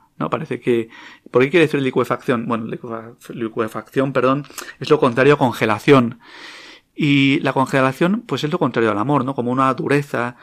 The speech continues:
como estar frío, como que no me importa, ¿no? En el alma, en el corazón.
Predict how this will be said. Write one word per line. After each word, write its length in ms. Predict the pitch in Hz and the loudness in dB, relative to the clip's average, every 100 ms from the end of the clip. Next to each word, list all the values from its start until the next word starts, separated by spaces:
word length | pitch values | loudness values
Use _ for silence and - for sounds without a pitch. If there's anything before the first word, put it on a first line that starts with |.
| - | -20
como 220 | - 110 110 | -12 -8 -6
estar 240 | - 117 | -4 -6
frío, 420 | - 139 127 120 | -4 0 2 2
como 220 | 120 113 | 0 -6
que 80 | 110 | -6
no 80 | 113 | -4
me 80 | 123 | -4
importa, 580 | 110 135 123 117 113 123 - - - | -2 -2 0 -2 -6 -8 -20 -20 -10
¿no? 200 | - 156 | -4 -4
En 140 | 127 113 | -4 -4
el 80 | 113 | 0
alma, 280 | 123 113 | 0 -2
en 60 | 110 | -6
el 120 | 110 | -6
corazón. 520 | - 104 110 127 117 | -8 -10 -6 -6 -6